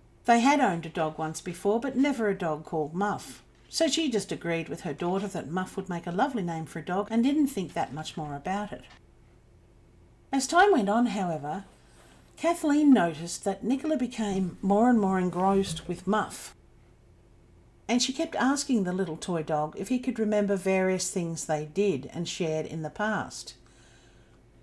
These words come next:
And at this point, Kathleen was still thinking it was just childish imagination, until one day Nicola asked her mother a strange question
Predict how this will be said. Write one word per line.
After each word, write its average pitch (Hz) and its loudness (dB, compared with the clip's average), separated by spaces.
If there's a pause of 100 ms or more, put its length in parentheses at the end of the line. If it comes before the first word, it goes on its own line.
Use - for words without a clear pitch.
(120)
And 294 2
at 294 -2
this 392 4
point, 208 0
Kathleen 190 0
was 170 -6
still 190 2
thinking 180 -4
it 160 -6
was 165 -8
just - -4
childish 156 -4
imagination, 170 -4
until 226 2
one 254 4
day 214 4 (380)
Nicola 247 4
asked 240 0
her 294 4
mother 175 2
a 190 -6
strange 240 0
question 175 -2